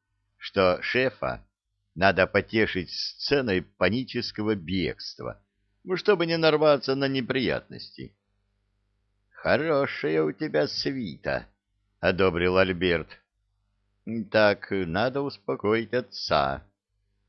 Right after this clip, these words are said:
Граф поднес свою ладонь к губам и дунул на нее. «Папа, я нашел твоего крестника. С ним все в порядке. Мы решили с ним немножко отдохнуть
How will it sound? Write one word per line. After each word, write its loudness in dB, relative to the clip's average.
Граф 6
поднес 2
свою 0
ладонь 2
к -18
губам 2
и 0
дунул -2
на -6
нее. -6
«Папа, 0
я -2
нашел -2
твоего -4
крестника. -2
С -16
ним -4
все 2
в -18
порядке. -2
Мы 0
решили 0
с -10
ним -2
немножко 0
отдохнуть -4